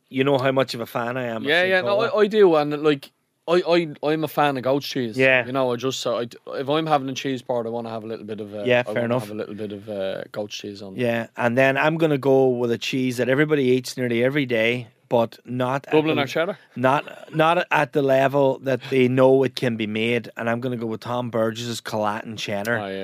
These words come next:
Speaker 2: it's
Speaker 1: as a
Speaker 2: incredible.
Speaker 1: cheddar cheese. It is,
Speaker 2: Yeah, it's very, very good.
Speaker 1: it is not for the weak of heart. It is a full-on,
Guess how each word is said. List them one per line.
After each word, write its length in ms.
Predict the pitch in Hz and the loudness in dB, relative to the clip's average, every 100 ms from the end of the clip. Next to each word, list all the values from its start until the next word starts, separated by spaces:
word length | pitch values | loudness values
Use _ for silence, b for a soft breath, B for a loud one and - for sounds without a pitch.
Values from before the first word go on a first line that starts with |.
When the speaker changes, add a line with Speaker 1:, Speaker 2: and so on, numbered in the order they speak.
| 92 | -8
Speaker 2:
it's 100 | 92 117 | -6 -4
Speaker 1:
as 160 | 110 | 0
a 40 | 113 | -2
Speaker 2:
incredible. 140 | - | 0
Speaker 1:
cheddar 280 | 120 117 110 | 2 2 -2
cheese. 420 | - 110 110 117 - | -4 -4 -4 -6 -4
It 260 | 123 135 | -4 -4
is, 540 | - 117 113 107 104 - | -4 -2 -2 -2 -6 -12
Speaker 2:
Yeah, 80 | 98 | -18
it's 140 | 92 - | -20 -14
very, 200 | 107 101 | -12 -12
very 200 | 98 95 | -14 -14
good. 120 | 95 | 0
Speaker 1:
it 80 | 123 | 4
is 240 | 123 110 | 4 4
not 280 | 120 117 127 | 0 -2 -2
for 320 | - 123 120 | -4 -2 0
the 100 | 113 | 0
weak 380 | 101 117 113 - - | -2 -4 -4 -12 -6
of 300 | 107 117 - | -4 -4 -6
heart. 340 | 107 107 117 | -6 -4 -4
It 120 | 120 110 | -2 -2
is 200 | 107 107 | -2 -4
a 120 | 104 | -6
full-on, 800 | - - 123 123 113 113 113 110 | -6 -2 0 2 2 2 0 -4